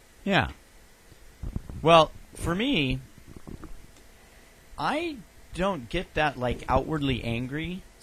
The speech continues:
usually. I mean, it's, I'm more of a worrier than an angry,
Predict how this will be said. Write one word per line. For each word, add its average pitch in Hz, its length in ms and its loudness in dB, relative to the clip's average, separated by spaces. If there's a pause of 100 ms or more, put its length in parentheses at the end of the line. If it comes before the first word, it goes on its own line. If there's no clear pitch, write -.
(480)
usually. 165 640 -2
I 120 80 -2
mean, 127 180 0
it's, - 440 -4 (1700)
I'm 185 200 2
more 196 240 4
of 131 160 4
a 92 280 2 (460)
worrier 127 520 2
than 110 220 0
an 107 220 -2
angry, 113 600 -2